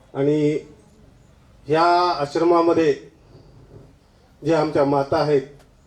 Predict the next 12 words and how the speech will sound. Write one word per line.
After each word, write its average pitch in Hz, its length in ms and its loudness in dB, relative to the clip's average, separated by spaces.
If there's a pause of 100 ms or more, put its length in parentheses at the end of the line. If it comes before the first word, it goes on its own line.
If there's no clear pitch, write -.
(920)
त्या 143 140 0
सर्व 147 280 2
आमच्या 139 300 0
माता 139 320 0 (420)
भगिनी, 165 640 0 (460)
बंधूंनो, 151 540 2
मित्रांनो, 123 460 -2 (1300)
आज 175 360 4 (1120)
फार 170 220 0
मोठा 175 240 2
आनंद 180 340 4
आहे. 156 300 2